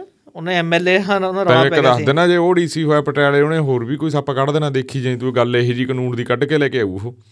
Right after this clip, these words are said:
Speaker 2: ਜਿਹਦਾ
Speaker 1: ਹੂੰ।
Speaker 2: ਜਵਾਬ ਨਹੀਂ ਦਿੱਤਾ ਜਾਣਾ। ਅੱਗੇ
Speaker 1: ਨਹੀਂ।
Speaker 2: ਵੀ ਉਹਨੇ
Speaker 1: ਹਾਂ, ਡੀ ਸੀ ਸ਼ੌਕਤ ਅਹਿਮਦ ਪਰੇ ਹੀ ਆ
Speaker 2: ਹੂੰ,
Speaker 1: ਪਟਿਆਲੇ।
Speaker 2: ਬਸ ਫਿਰ।
Speaker 1: ਹੂੰ। ਦੱਸਿਆ ਨਾ, ਉਹ ਤਾਂ ਠੀਕ ਆ, ਉਹਨਾਂ ਦਾ
Speaker 2: ਹਾਂ,
Speaker 1: ਵਧੀਆ
Speaker 2: ਹਾਂ।
Speaker 1: ਉਹ, ਮਤਲਬ
Speaker 2: ਇੱਕ
Speaker 1: ਉਹਨੂੰ
Speaker 2: ਨੰਬਰ ਬੰਦਾ ਉਹ।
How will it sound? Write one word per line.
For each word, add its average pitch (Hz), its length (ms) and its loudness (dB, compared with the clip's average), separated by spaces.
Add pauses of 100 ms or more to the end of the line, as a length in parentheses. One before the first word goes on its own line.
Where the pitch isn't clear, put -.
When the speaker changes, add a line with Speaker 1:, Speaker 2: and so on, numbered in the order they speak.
(320)
Speaker 2:
ਜਿਹਦਾ 139 160 0
Speaker 1:
ਹੂੰ। 143 80 2
Speaker 2:
ਜਵਾਬ 123 300 2
ਨਹੀਂ 117 120 -6
ਦਿੱਤਾ 113 300 -4
ਜਾਣਾ। 113 160 0
ਅੱਗੇ 107 120 -4
Speaker 1:
ਨਹੀਂ। 120 140 0
Speaker 2:
ਵੀ 131 60 -4
ਉਹਨੇ 147 240 -6 (140)
Speaker 1:
ਹਾਂ, 208 220 -2 (140)
ਡੀ 190 100 -4
ਸੀ 208 140 -6
ਸ਼ੌਕਤ 190 400 -6
ਅਹਿਮਦ 185 200 -4
ਪਰੇ 170 140 -4
ਹੀ 170 120 -2
ਆ 131 80 -6
Speaker 2:
ਹੂੰ, 92 380 -10
Speaker 1:
ਪਟਿਆਲੇ। 135 280 -6
Speaker 2:
ਬਸ 85 140 -18
ਫਿਰ। 87 120 -10 (880)
Speaker 1:
ਹੂੰ। 143 360 -8 (1120)
ਦੱਸਿਆ 190 240 -10
ਨਾ, 254 60 -6
ਉਹ 339 80 -6
ਤਾਂ 359 100 -6
ਠੀਕ 214 280 -4
ਆ, 247 40 -2
ਉਹਨਾਂ 247 120 -4
ਦਾ - 60 -2
Speaker 2:
ਹਾਂ, 262 100 0
Speaker 1:
ਵਧੀਆ 226 280 0
Speaker 2:
ਹਾਂ। 220 60 4
Speaker 1:
ਉਹ, 160 140 0
ਮਤਲਬ 151 240 -6
Speaker 2:
ਇੱਕ - 80 0
Speaker 1:
ਉਹਨੂੰ 147 160 0
Speaker 2:
ਨੰਬਰ 139 220 2
ਬੰਦਾ 131 240 2
ਉਹ। 98 280 0